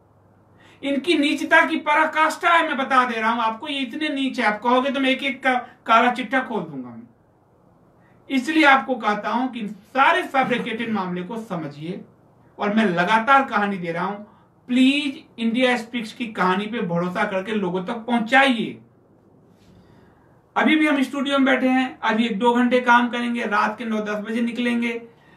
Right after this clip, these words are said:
सुबह फिर भागेंगे। हम मेहनत कर रहे हैं इसलिए तक, ताकि आप लोगों तक सच पहुंचा सकें।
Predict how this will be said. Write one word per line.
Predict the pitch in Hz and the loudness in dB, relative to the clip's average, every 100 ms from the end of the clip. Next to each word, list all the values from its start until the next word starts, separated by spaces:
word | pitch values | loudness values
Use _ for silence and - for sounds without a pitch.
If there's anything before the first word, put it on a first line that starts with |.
| - | -12
सुबह | 247 240 240 | -2 2 2
फिर | 254 247 | 2 0
भागेंगे। | 220 220 220 220 226 220 - | 2 0 0 -2 -2 -6 -4
हम | 233 226 | 0 4
मेहनत | 240 269 339 339 | 4 4 4 2
कर | 277 247 | 2 2
रहे | 240 | 2
हैं | 233 | 0
इसलिए | 226 220 233 240 - - | -2 -2 0 -2 -4 -6
तक, | 226 | -4
ताकि | 220 - 208 214 226 | -4 -4 -4 -2 -4
आप | - 196 226 | 2 4 4
लोगों | 220 202 202 | 0 -6 -6
तक | 208 | -8
सच | - - 269 - | -8 -4 -4 -4
पहुंचा | 202 175 151 147 | -8 -8 -8 -10
सकें। | 127 123 120 | -12 -14 -16